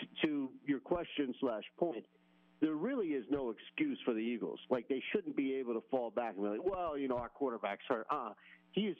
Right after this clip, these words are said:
played at an exceptional level, even when he was fifty percent out there. So he's probably, like, eighty-five percent. But you see, like,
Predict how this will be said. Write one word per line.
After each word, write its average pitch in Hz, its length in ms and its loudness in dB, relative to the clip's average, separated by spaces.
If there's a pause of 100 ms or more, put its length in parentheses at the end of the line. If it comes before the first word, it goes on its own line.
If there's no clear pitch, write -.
(120)
played 123 500 2 (120)
at 107 160 2
an 104 180 0
exceptional 123 640 0
level, 104 400 0
even 127 300 2
when 110 180 0
he 104 140 0
was 101 180 0 (560)
fifty 143 300 2 (100)
percent 101 460 -2 (460)
out 117 240 2
there. 101 180 0 (140)
So 135 260 0
he's 185 200 0 (200)
probably, 175 540 0
like, 135 200 0 (120)
eighty-five 120 640 0 (140)
percent. 127 500 0 (460)
But 190 200 4
you 254 120 2 (160)
see, 330 240 2
like, 120 120 0